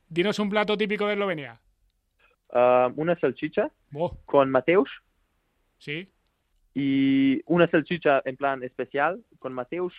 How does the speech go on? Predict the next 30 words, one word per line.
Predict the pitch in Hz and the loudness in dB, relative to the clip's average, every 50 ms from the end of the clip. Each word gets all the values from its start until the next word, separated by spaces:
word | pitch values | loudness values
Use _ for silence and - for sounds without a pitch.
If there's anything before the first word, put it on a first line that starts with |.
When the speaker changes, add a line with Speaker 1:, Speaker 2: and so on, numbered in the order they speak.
| - - | -18 -16
Speaker 2:
y | 165 165 156 139 139 139 139 139 139 139 135 135 131 131 - - - | -14 -10 -8 -8 -6 -6 -4 -4 -4 -4 -6 -6 -8 -10 -12 -14 -10
una | - 151 160 160 156 | -6 -2 0 2 4
verdura, | 147 143 135 139 139 151 151 135 120 113 - _ | 4 4 2 4 2 2 2 2 2 -2 -4 _
pero | 131 123 127 123 123 123 123 117 - _ - _ _ _ _ | -6 -6 -4 -4 -4 -4 -6 -6 -10 _ -20 _ _ _ _
todos | _ 143 147 139 135 | _ -4 -4 -4 -4
los | - 139 | -8 -12
veces | 139 135 - _ | -14 -14 -12 _
me | - 135 | -8 -6
olvido | 131 131 127 135 135 131 127 | -6 -4 -2 0 -2 -2 -2
cómo | - 127 127 127 | -2 -8 -10 -8
se | - 123 | -6 -6
dice | 123 120 117 120 | -6 -6 -8 -10
en | 117 | -10
español. | 110 110 - - 95 104 104 104 107 - _ _ _ _ _ _ | -12 -10 -8 -6 -6 -4 -4 -6 -8 -10 _ _ _ _ _ _
Speaker 1:
Pues, | _ 147 143 143 135 - | _ -12 -12 -12 -12 -10
eh, | 143 143 139 139 135 135 135 131 131 131 131 127 120 | -10 -10 -8 -8 -8 -8 -8 -8 -8 -10 -10 -12 -12
pues | 147 143 | -8 -4
muy | 170 180 175 | -4 0 0
rico. | 190 190 165 135 120 - | 0 0 0 -4 -8 -10
Después | 156 143 - 185 196 | -12 -8 -4 -2 0
de | 202 | 0
una | 214 208 | 2 0
victoria | 208 196 - 214 214 208 | 0 0 0 0 2 2
del | 202 190 | 2 0
Fuenlabrada, | 196 202 202 196 190 208 214 214 214 208 | -2 -2 0 0 0 0 0 0 0 -2
eso | 202 202 208 | -2 -4 -4
entra | 208 202 214 220 220 | -4 -2 0 0 0
de | 220 | 0
maravilla, | 202 185 170 185 190 170 147 | 0 -2 -4 -4 -4 -6 -6
¿no? | 156 185 220 240 220 | -6 -6 -6 -6 -8